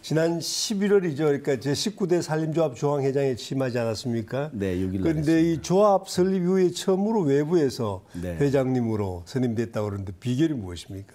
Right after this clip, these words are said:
Speaker 2: <laughs> 어, 비결이라고 하는 것은, 아, 우리 오십만 조합원,
Speaker 1: 네.
Speaker 2: 또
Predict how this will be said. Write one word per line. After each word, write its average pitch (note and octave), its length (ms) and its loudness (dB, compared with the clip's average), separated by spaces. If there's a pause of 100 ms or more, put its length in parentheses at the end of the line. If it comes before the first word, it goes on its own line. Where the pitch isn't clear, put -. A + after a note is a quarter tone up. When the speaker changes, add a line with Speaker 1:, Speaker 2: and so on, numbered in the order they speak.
Speaker 2:
<laughs> F4 1900 -2
어, B2 380 0
비결이라고 C3+ 580 0
하는 B2+ 160 0
것은, D#3+ 480 -2 (840)
아, A#2 180 0
우리 A#2+ 220 2
오십만 A#2 1040 2
조합원, G#2+ 800 -4
Speaker 1:
네. A2 240 -2
Speaker 2:
또 F#2+ 300 -2